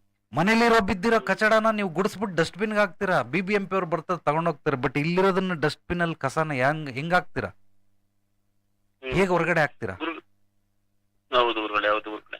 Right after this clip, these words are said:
Speaker 1: ಹೊರಗಡೆ ಹಾಕೋದಕ್
Speaker 2: ಹಾ.
Speaker 1: ಆಗೋದಿಲ್ಲ. ಇದನ್ನ ಹೊರಗಡೆ
Speaker 2: ಹೌದು.
Speaker 1: ಹಾಕುವಂತವ್ರು ಹೇಗೆ ಬಿ ಬಿ ಎಂ ಪಿ ಕೆಲ್ಸದವ್ರು ಕೆಲ್ಸ ಮಾಡ್ತಾರೆ ಪಾಪ, ಅದೇ ರೀತಿ ಯಾರು ನಿಮಗೆ,
Speaker 2: ಹ್ಮ್. ಹ್ಮ್.
Speaker 1: ನಿಮಗೆ ಯಾರು ಇಷ್ಟ ಆಗುತ್ತೆ,
Speaker 2: ಹ್ಮ್.
Speaker 1: ಮಾರ್ಗದರ್ಶಕರು ಅಂತ
Speaker 2: ಹ್ಮ್.
Speaker 1: ಇರ್ತಾರೆ, ಅಥವಾ
Speaker 2: ಹ್ಮ್.
Speaker 1: ಮೆಂಟರ್ ಅಂತ ಇರ್ತಾರೆ, ಇಲ್ಲ ಕೋಚ್ ಅಂತ ಇರ್ತಾರೆ,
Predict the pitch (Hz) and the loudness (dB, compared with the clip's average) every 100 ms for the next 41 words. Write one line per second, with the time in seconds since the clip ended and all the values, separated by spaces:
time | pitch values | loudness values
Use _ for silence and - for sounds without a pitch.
0 | 120 143 160 139 143 147 139 123 123 120 | -4 -2 2 2 0 -4 -2 0 0 -2
1 | 104 104 127 135 147 127 107 127 170 160 | -6 -8 -4 -2 0 -2 -2 -2 0 2
2 | 147 - 147 131 131 131 117 147 139 107 | 0 -2 -6 -6 -6 -4 -2 -2 -2 -2
3 | 123 139 143 135 127 123 - 120 117 135 | 0 0 0 -2 -4 -4 -2 -4 0 0
4 | 117 120 117 - 110 110 135 127 110 104 | 2 0 -2 -2 -4 0 0 2 0 -4
5 | - 110 - 101 107 131 123 - 135 170 | 0 0 2 0 2 0 -2 -6 -8 -10
6 | _ _ _ _ _ 101 123 160 165 147 | _ _ _ _ _ -2 0 2 0 -4
7 | 123 123 131 120 113 120 147 185 156 110 | -6 -4 -4 -4 -6 -4 0 2 0 -2
8 | - _ _ _ 123 151 156 120 - 135 | -10 _ _ _ 0 2 0 -6 -2 0
9 | 110 101 110 107 98 _ - 113 139 123 | 0 -4 -6 -6 -8 _ -2 0 2 0
10 | 113 104 - - 110 98 98 90 104 98 | -4 -4 -8 -2 -2 -2 -4 -6 -4 -4
11 | 95 - _ _ _ _ _ _ _ - | -6 -12 _ _ _ _ _ _ _ -6
12 | 113 117 123 120 110 98 143 170 170 151 | -4 0 2 2 0 -2 -4 -2 0 0
13 | 131 120 113 117 113 113 113 - 180 196 | -2 -6 -4 -2 -2 -2 -6 0 0 0
14 | 160 135 120 107 110 107 104 | -4 -6 -8 -6 -6 -6 -8